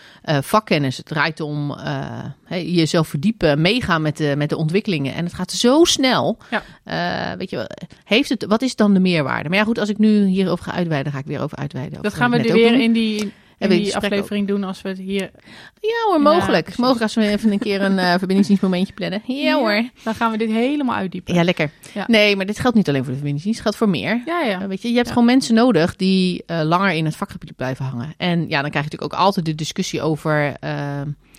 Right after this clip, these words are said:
Speaker 1: ja, maar ja, dat zijn, eh, sergeanten. En als sergeant-major moet je deze kennis hebben. En als adjudant moet je deze kennis hebben.
Speaker 2: Ja.
Speaker 1: Maar dat doet er niet meer toe. Dat, ook dat is in mijn beleving een beetje een oude gedachte. Uiteindelijk moet je dat ook gewoon los durven laten.
Speaker 2: Mhm.
Speaker 1: En gewoon moeten zeggen: hey, luister,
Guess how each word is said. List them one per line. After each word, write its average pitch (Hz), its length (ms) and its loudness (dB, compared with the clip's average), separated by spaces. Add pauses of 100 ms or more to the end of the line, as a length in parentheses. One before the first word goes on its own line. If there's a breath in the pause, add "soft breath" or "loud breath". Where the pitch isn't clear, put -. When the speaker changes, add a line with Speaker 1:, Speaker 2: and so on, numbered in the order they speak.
(420 loud breath)
Speaker 1:
ja, 151 200 0
maar 143 80 -6
ja, 147 140 -2
dat 143 120 -8
zijn, 147 240 0
eh, 143 60 -2
sergeanten. 160 520 -2
En 165 180 2
als 139 100 -2
sergeant-major 156 460 0
moet 147 100 0
je 156 60 -4
deze 156 260 0
kennis 170 240 -2
hebben. 170 220 0
En 180 60 0
als 151 120 -4
adjudant 156 340 -6
moet 160 120 -2
je 165 60 -6
deze 156 260 -2
kennis 170 280 -2
hebben. 165 220 2
Speaker 2:
Ja. 196 100 0 (500 loud breath)
Speaker 1:
Maar 196 100 4
dat 202 100 4
doet 247 120 4
er 285 80 8
niet 226 100 8
meer 151 100 2
toe. 131 220 -6
Dat, 170 220 -2
ook 185 120 -2
dat 214 160 2
is - 240 -8
in - 80 0
mijn 170 160 4
beleving 165 260 2
een 156 60 2
beetje 156 200 2
een - 60 -4
oude 196 240 2
gedachte. 156 580 -2 (160)
Uiteindelijk 196 520 -4
moet 202 120 0
je 190 60 -2
dat 160 160 0
ook - 240 2 (380 soft breath)
gewoon 165 200 6
los 262 240 4
durven 160 340 4
laten. 131 460 0 (160)
Speaker 2:
Mhm. 226 140 -4
Speaker 1:
En 180 300 4
gewoon 175 200 2
moeten 165 180 0
zeggen: 165 180 2
hey, 175 80 2
luister, 170 480 -2